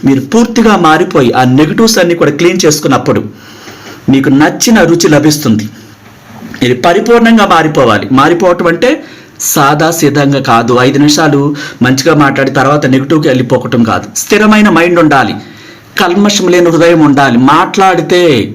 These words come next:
ఎదుటివాళ్ళు ఇంప్రెస్ అవ్వాలి, మంచిగా మాట్లాడటం నేర్చుకోవాలి, నిజాయితీగా పరి-, ప్రేమగానే మాట్లాడాలి. ఇందులో స్వార్థం ఉండకూడదు. మీకు ఇష్టం లేని దాన్ని ఖండించడం కన్నా ప్రేమించడాన్ని ఎంచుకోండి.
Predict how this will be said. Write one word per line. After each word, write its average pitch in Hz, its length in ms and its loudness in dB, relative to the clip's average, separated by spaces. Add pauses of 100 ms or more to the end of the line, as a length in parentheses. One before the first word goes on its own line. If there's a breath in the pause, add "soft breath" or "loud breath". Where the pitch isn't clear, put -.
(120)
ఎదుటివాళ్ళు 156 720 0
ఇంప్రెస్ 160 480 0
అవ్వాలి, 117 680 0 (360 loud breath)
మంచిగా 151 500 2
మాట్లాడటం 135 580 0
నేర్చుకోవాలి, 113 840 -2 (640 loud breath)
నిజాయితీగా 214 680 2
పరి-, 220 240 -2
ప్రేమగానే 196 420 0
మాట్లాడాలి. 170 560 0
ఇందులో 170 340 2
స్వార్థం 175 460 -2
ఉండకూడదు. 175 460 -2 (760 loud breath)
మీకు 135 160 0
ఇష్టం 226 300 0
లేని 208 180 2
దాన్ని 196 280 0
ఖండించడం 202 520 -2
కన్నా 160 280 0
ప్రేమించడాన్ని 180 840 0
ఎంచుకోండి. 151 520 -2